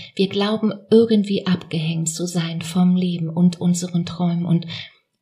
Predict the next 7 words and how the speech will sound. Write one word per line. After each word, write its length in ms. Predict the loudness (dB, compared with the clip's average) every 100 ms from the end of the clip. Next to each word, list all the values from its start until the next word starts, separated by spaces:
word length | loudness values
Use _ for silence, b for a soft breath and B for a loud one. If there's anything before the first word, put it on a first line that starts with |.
| _
eben 420 | 0 2 2 2 4
nicht 420 | 4 2 -6 -4
mit 120 | -2
den 160 | -2 0
anderen 420 | 2 2 2 0
mitzuhalten. 800 | -2 -2 -4 -4 -4 -4 -4 -4 _ _ _ _ _ _
Doch 320 | -2 -2 -4